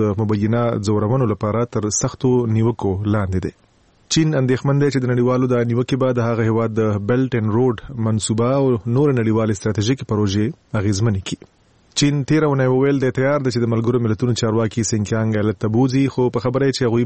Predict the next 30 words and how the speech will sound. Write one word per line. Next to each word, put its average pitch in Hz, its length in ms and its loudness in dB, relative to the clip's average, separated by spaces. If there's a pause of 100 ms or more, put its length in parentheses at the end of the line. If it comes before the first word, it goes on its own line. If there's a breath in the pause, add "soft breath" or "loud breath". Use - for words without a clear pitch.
باید 131 260 0
د 98 140 -6
چین 127 240 2
له 110 220 -2
کورنیو 117 420 0
چارو 101 240 -2
سره 107 240 -2 (160)
غرض 101 400 -2
ونه 104 640 0
لري. 92 220 -6 (560)
پاکستان 135 420 0
اکثره 151 300 0
وختونه 135 380 -2
د 127 120 2
چین 139 160 0 (140)
پر 117 160 0
داخلي 123 300 0
چارو 117 320 0
له 110 200 0
څه 110 160 -2
ویلو 107 240 2 (240)
ډډه 104 240 0
کوي. 104 240 -4 (460)
خو 127 120 0
یو 131 140 4
شمېر 131 220 0
پاکستاني 123 420 -2
وګړي 131 360 0
چې 113 120 -4
له 110 40 2